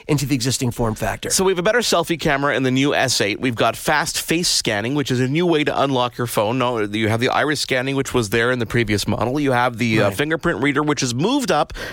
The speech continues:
Speaker 2: to the side of the camera, which is kinda strange because it means that the tendency to get a fingerprint on your camera lens is gonna be larger. Uh, but now
Speaker 1: Yeah.
Speaker 2: you have this fa-,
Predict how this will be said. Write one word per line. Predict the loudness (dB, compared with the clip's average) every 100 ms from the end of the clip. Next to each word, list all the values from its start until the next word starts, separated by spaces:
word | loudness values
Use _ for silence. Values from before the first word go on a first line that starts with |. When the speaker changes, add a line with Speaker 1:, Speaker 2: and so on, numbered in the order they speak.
| -4
Speaker 2:
to | 0
the | 2
side | 2 0 0
of | -2
the | -2
camera, | 0 0 0 -2
which | -2
is | -4
kinda | -2 0 0
strange | 0 -2 -2 -2
because | 0 0 -2 -4 -14 -8
it | -2 0
means | 2 2 2
that | 0 0
the | 0 0 0
tendency | 0 2 2 0 0
to |
get | 0
a | -2
fingerprint | -2 -2 0 2
on | 2
your | 0
camera | 0 0 0
lens | 0 0 0
is | 0
gonna | 0 0
be | 0
larger. | 0 0 0 -2 -2 -6 -12 -2
Uh, | 0
but | 2 2
now | 2
Speaker 1:
Yeah. | 2
Speaker 2:
you |
have | 2 0
this | 0 -2
fa-, | 0 0 0